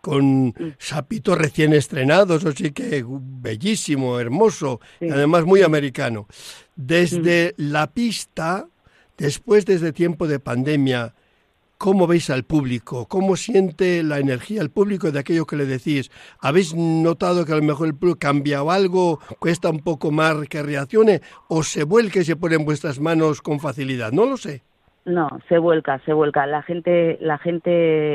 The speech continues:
Speaker 2: eh, tiene ganas de, de pasarlo bien, de, de divertirse, y, y la gente echaba de menos, eh, esto, echaba de menos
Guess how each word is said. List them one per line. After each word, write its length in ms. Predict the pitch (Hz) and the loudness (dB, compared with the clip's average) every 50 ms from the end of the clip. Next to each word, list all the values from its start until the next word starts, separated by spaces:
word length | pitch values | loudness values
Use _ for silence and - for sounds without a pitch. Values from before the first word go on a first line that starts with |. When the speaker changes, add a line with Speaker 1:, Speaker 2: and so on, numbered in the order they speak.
| 143 143 139 127 | -2 -4 -4 -4
Speaker 2:
eh, 340 | - 156 147 143 143 139 131 - | -6 -6 -4 -4 -4 -6 -6 -4
tiene 240 | - 160 151 151 139 | -2 -2 -2 -2 -4
ganas 280 | 143 139 139 135 135 | -4 -4 -4 -4 -4
de, 420 | 127 135 135 131 123 123 123 120 - | -2 -2 -2 0 0 -2 -2 -4 -6
de 160 | - 139 147 | -4 -4 -4
pasarlo 420 | - 135 127 - - 151 - 135 131 | -2 -4 -6 -4 -6 -4 -2 -2 -2
bien, 260 | 135 139 147 151 151 | 0 -2 -2 -2 -2
de, 440 | 143 143 135 131 127 127 127 127 - | -2 -2 0 0 0 0 -2 -2 -4
de 140 | - 139 135 | -4 -4 -4
divertirse, 720 | 123 127 123 120 113 - - 151 135 - _ 170 170 165 - _ _ _ - _ - _ _ | -2 -2 -4 -4 -6 -6 -8 -10 -10 -6 _ -2 -2 -2 -2 _ _ _ -20 _ -20 _ _
y, 760 | - 180 175 160 156 151 147 143 139 135 131 127 123 123 120 - _ | 2 4 4 4 4 2 0 0 -2 -2 -2 -2 -2 -4 -6 -6 _
y 80 | 165 160 | 0 2
la 120 | 156 147 | 2 2
gente 280 | - - 160 160 160 175 | 0 -2 -4 0 2 0
echaba 400 | 165 - _ - 175 175 160 151 | 0 0 _ 0 0 2 2 0
de 120 | 143 135 | -2 -2
menos, 360 | 135 139 139 131 123 123 120 - - | -2 -4 -6 -6 -6 -8 -8 -8 -6
eh, 400 | 135 123 123 120 120 120 117 110 - _ | -6 -4 -2 -2 -2 -4 -4 -8 -6 _
esto, 440 | 143 131 - _ - 120 117 110 - - | -8 -8 -8 _ -8 -6 -6 -6 -8 -10
echaba 340 | - - - 151 147 147 139 | -14 -10 -6 -2 -2 0 -2
de 80 | 131 131 | -2 -4
menos 340 | 131 135 135 127 131 131 | -6 -8 -6 -8 -8 -10